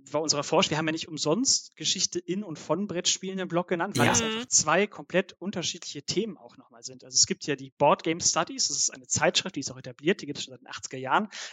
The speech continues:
Speaker 1: Die beschäftigen sich aber tatsächlich fast ausschließlich mit, äh, Archäologie von Spielen oder von Spieleforschung.
Speaker 3: Ja, mit der
Speaker 1: Das ist nochmal
Speaker 3: Geschichte
Speaker 1: eigen-
Speaker 3: von Spielen,
Speaker 1: Genau.
Speaker 3: genau.
Speaker 1: Das ist auch super spannend, ist es aber nicht das, was wir vordergründig machen wollen. Also uns geht es schon wirklich darum
Speaker 2: Mhm.
Speaker 1: zu schauen,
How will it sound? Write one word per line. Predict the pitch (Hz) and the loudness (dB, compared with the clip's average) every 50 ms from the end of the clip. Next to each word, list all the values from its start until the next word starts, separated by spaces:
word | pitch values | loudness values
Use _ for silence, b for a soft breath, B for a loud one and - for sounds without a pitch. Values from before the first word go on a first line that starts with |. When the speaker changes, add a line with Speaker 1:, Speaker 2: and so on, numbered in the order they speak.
| B B | B B
Speaker 1:
Die | - 165 185 | -10 -2 2
beschäftigen | 214 196 - 190 190 - - 170 165 | 4 4 6 4 2 0 -2 -8 -8
sich | 165 170 | -8 -8
aber | 147 147 | -10 -10
tatsächlich | - 156 - - - 180 - - 180 170 - - _ - | -10 -4 -2 -2 0 -2 -4 -10 -12 -12 -14 -16 _ -8
fast | - - - 165 156 - - - | -4 -2 0 2 2 0 2 2
ausschließlich | 156 180 233 - - - - - 170 175 196 - - 175 170 - - B B B | 0 0 2 2 2 2 2 2 0 -2 0 0 0 0 -2 -6 -8 B B B
mit, | - 160 165 - - _ _ - | -6 -6 -6 -6 -10 _ _ -10
äh, | 151 143 139 139 | -8 -8 -8 -8
Archäologie | - 151 139 - 156 151 143 160 202 214 160 - _ _ | -8 -8 -8 -8 -10 -12 -14 -16 -16 -16 -18 -20 _ _
von | - - 151 143 | -8 -6 -6 -4
Spielen | 131 - - - - 147 135 127 120 117 | -4 -4 -6 -6 -8 -12 -18 -18 -20 -20
oder | _ - 127 123 123 - | _ -20 -20 -20 -20 -20
von | - 135 - | -20 -20 -20
Spieleforschung. | - - - - 220 226 | -18 -12 -4 0 2 2
Speaker 3:
Ja, | 220 | 4
mit | 220 214 - | 2 2 2
der | 208 202 | 2 2
Speaker 1:
Das | 208 | 4
ist | 208 - | 4 6
nochmal | - 262 285 - - - | 6 6 6 6 4 4
Speaker 3:
Geschichte | 202 | 2
Speaker 1:
eigen- | 185 - - 208 190 196 208 | -2 -6 -6 -8 -8 -10 -14
Speaker 3:
von | 214 _ _ _ _ _ - | -20 _ _ _ _ _ -2
Spielen, | - - - - 214 202 | -2 -2 -2 -2 -2 -2
Speaker 1:
Genau. | 180 165 147 135 | 0 0 0 0
Speaker 3:
genau. | - - 214 202 202 - | -2 -6 -10 -10 -6 -2
Speaker 1:
Das | 165 - - | 2 2 2
ist | 208 - | 2 2
auch | 175 214 226 | 2 2 2
super | - 240 233 - 185 165 | 2 0 0 0 0 0
spannend, | - - 202 208 202 170 - | 0 2 0 -2 -2 -6 -8
ist | - 180 - 185 | -6 -4 -2 -2
es | 185 180 | -2 -2
aber | 156 151 | -2 -2
nicht | 160 - - - | -4 -4 -4 0
das, | 165 165 165 - - - - | 0 2 2 2 0 0 -2
was | 151 - - - 151 143 | -2 -2 0 -2 -4 -6
wir | 151 156 170 165 160 156 | -8 -4 -4 -4 -4 -4
vordergründig | - - - - 160 156 147 135 123 127 123 120 - - - | -2 0 4 4 6 4 4 2 -2 -8 -12 -16 -16 -16 -16
machen | 131 - - 117 _ | -14 -16 -16 -16 _
wollen. | 113 110 117 - | -20 -20 -20 -20
Also | 135 135 160 | -20 -18 -10
uns | 151 - | -6 -6
geht | - 180 - - | -4 -4 -4 -2
es | 151 | 0
schon | - - - 175 190 214 214 - _ _ - | 2 2 2 2 0 0 -4 -10 _ _ -10
wirklich | 160 170 180 - - - | -6 -4 -2 -2 -4 -2
darum | - 151 143 143 139 135 | 0 4 6 6 6 6
Speaker 2:
Mhm. | 131 | 6
Speaker 1:
zu | 131 135 143 | 4 2 2
schauen, | - 143 143 147 147 147 143 | 2 2 0 0 -2 -4 -10